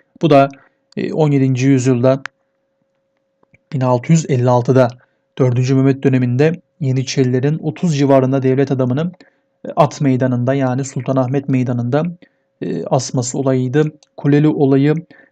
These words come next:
bin sekiz yüz elli dokuzda Sultan Abdülmecid'i tahttan indirme girişimidir. Başarısız olundu. Alemdar olayı da Rusçuk Ağa yani Alemdar Mustafa Paşa'nın dördüncü Mustafa'yı tahttan indirerek ikinci Mahmut'u tahta çıkarması olayıdır.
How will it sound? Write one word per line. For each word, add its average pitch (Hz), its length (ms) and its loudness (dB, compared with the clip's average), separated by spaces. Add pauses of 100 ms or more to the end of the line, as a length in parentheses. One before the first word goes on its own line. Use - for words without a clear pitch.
(120)
bin 151 120 -2
sekiz 143 300 0
yüz - 20 2
elli 143 160 2
dokuzda 139 300 0
Sultan 139 280 -4
Abdülmecid'i 131 500 -2
tahttan 127 320 -2
indirme 120 340 -2
girişimidir. 135 720 -4
Başarısız 123 580 -6
olundu. 135 460 -2 (400)
Alemdar 135 400 0
olayı 123 260 -2
da 143 240 0 (380)
Rusçuk 147 420 -2
Ağa 127 160 2
yani 123 240 0
Alemdar 127 320 -2
Mustafa 123 380 -2
Paşa'nın 131 440 -4
dördüncü 127 440 -2 (560)
Mustafa'yı 135 540 -2
tahttan 131 340 -4
indirerek 127 420 -4
ikinci 131 340 -6
Mahmut'u 127 500 -2 (400)
tahta 156 480 -2
çıkarması 123 840 -4
olayıdır. 123 580 -4